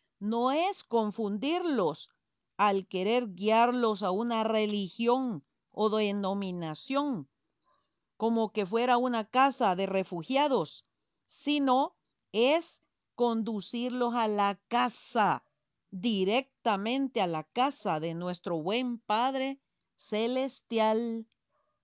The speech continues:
Será hasta el próximo domingo que continuaremos con este interesante estudio,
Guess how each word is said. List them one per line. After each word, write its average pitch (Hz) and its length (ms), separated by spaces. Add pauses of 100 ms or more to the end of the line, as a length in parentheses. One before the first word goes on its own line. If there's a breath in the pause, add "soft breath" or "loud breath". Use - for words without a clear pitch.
(540)
Será 247 580 (680)
hasta 196 320
el 147 120
próximo 269 580
domingo 214 560 (580)
que 277 160
continuaremos 262 880
con 196 220
este 247 480 (460)
interesante 220 1120
estudio, 262 640